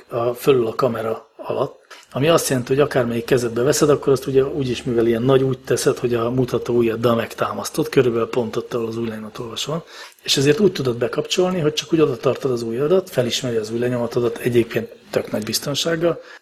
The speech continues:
és, ö, és akkor már, tehát, hogy magyarul semmit nem kell csinálni, csak kezedbe veszed a telefont, és ott folytatod, ahol abba hagytad, tehát nem kell arrébb húzni valamit, nem kell egy ilyen új mozdulatot csinálni a képernyőn, hanem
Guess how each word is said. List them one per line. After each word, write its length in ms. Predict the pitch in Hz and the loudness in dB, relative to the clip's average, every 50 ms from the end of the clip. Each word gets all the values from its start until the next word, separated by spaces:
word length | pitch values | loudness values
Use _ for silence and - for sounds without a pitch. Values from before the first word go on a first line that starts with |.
| _ _ _ | _ _ _
és, 240 | - 139 123 - - | -4 -2 -2 0 2
ö, 260 | 156 143 139 143 147 147 147 - - _ _ _ _ _ _ | 4 4 4 4 2 -2 -4 -8 -16 _ _ _ _ _ _
és 160 | - 151 - | -6 -2 0
akkor 260 | 160 151 - - 165 156 | 0 0 2 2 2 4
már, 200 | 156 156 160 - - - | 4 4 2 0 -4 -4
tehát, 160 | - 139 135 | -2 -2 0
hogy 100 | - 151 | 0 0
magyarul 280 | 170 175 170 170 175 175 | 0 2 4 4 4 4
semmit 260 | - - 214 185 - | 4 4 4 4 2
nem 140 | - 143 131 | 2 0 2
kell 140 | - 127 117 | 2 2 0
csinálni, 280 | - - 151 147 143 | 0 0 0 0 0
csak 160 | 135 - - | 0 -4 -2
kezedbe 400 | - 180 175 156 147 120 120 123 | 0 0 2 2 2 2 2 0
veszed 280 | 113 113 113 - 131 117 | 0 0 -2 -4 -4 -4
a 80 | 113 - | -4 -6
telefont, 540 | - 120 113 120 - - 190 196 190 180 - - - - - _ _ _ | -8 -8 -8 -8 -4 -2 -2 -2 -2 -2 -8 -16 -20 -20 -20 _ _ _
és 240 | - 143 - - - - - _ _ _ _ _ | 0 0 2 2 0 -4 -12 _ _ _ _ _
ott 180 | - 170 156 - | 2 2 4 4
folytatod, 520 | - 147 139 135 - - 135 - 147 135 | 4 4 4 6 6 4 2 2 4 4
ahol 180 | 135 127 123 123 | 6 6 6 6
abba 180 | 123 120 120 | 4 2 0
hagytad, 320 | 113 110 113 - - 113 - | 0 -2 -2 -4 -4 -4 -4
tehát 200 | - 123 - 143 | -6 -6 -2 0
nem 160 | 139 131 123 | 0 0 0
kell 260 | - - 113 117 - - | 0 0 0 0 0 2
arrébb 380 | 147 147 143 143 135 127 131 | 4 6 6 6 6 4 4
húzni 380 | - - 139 135 123 117 127 120 | 0 -2 -2 -2 -2 -2 -2 0
valamit, 320 | 117 113 113 113 113 113 | 0 0 0 -2 -2 -2
nem 180 | - 131 123 120 | -2 -2 -2 -2
kell 220 | 113 - 120 110 | -2 -2 -2 -2
egy 180 | 110 107 110 113 | -2 -4 -4 -4
ilyen 320 | 113 110 110 107 110 110 - - - - _ _ _ _ - | -4 -4 -4 -6 -8 -10 -14 -18 -20 -20 _ _ _ _ 0
új 140 | - 139 131 | 2 2 4
mozdulatot 580 | 131 127 123 117 120 123 117 113 - 127 117 | 4 2 2 2 2 2 2 2 2 0 0
csinálni 400 | - - 143 123 113 110 110 110 | 0 0 -2 -2 -2 -4 -8 -10
a 60 | 110 | -10
képernyőn, 580 | - - 175 175 170 - - 151 143 143 135 127 | -2 0 0 0 2 2 4 4 4 4 2 0
hanem 320 | 123 131 127 123 127 127 | 0 0 0 0 -2 -6